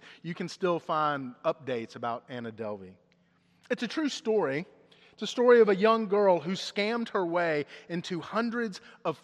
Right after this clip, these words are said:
thousands of dollars from well-connected, very rich socialites in and around New York City. You know how she pulled off the hoax?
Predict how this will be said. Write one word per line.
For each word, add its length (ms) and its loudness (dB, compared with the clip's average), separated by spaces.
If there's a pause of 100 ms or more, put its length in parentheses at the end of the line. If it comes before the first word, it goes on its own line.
thousands 720 2 (260)
of 180 -4
dollars 540 2
from 240 -8
well-connected, 720 0
very 400 0
rich 400 -6
socialites 680 -6
in 160 -8
and 120 -8
around 400 -6 (260)
New 100 -8
York 300 -6
City. 380 -14 (800)
You 60 -8
know 100 -2
how 100 0
she 160 -6
pulled 220 -6
off 180 -2
the 80 -6
hoax? 460 -10